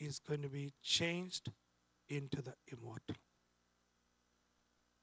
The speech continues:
That is what the moment of victory. Our final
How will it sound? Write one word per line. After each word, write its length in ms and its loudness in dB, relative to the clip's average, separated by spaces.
That 200 2
is 100 4
what 260 12
the 80 6
moment 340 8
of 80 6
victory. 400 2
Our 140 6
final 460 12